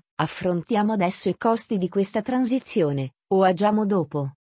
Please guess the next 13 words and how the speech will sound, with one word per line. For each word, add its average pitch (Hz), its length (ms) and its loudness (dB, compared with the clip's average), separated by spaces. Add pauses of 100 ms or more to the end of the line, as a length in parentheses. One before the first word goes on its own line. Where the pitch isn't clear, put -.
(300)
Il 240 160 -2
che 208 140 -2
vorrebbe 202 460 2
dire 196 340 0
pagare 185 420 2
il 156 140 0
prezzo 190 400 -2
più 196 160 0
alto 202 260 2
di 196 100 0
un 208 120 2
disastro 202 580 2
climatico. 180 840 -2